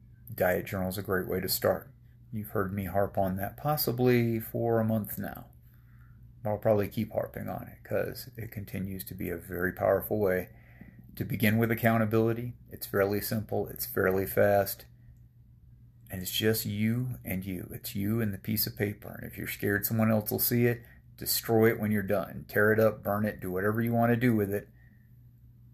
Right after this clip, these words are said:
But it's just about you being accountable to yourself. If you just get that feeling, if you just get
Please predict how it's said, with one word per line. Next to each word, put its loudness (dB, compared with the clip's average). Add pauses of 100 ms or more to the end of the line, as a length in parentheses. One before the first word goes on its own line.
(720)
But -8
it's -8
just -10
about -8
you 0
being -2
accountable -6
to -10
yourself. -8 (1900)
If -10
you -8
just -6
get -4
that -4
feeling, -8
if -10
you -6
just -4
get -4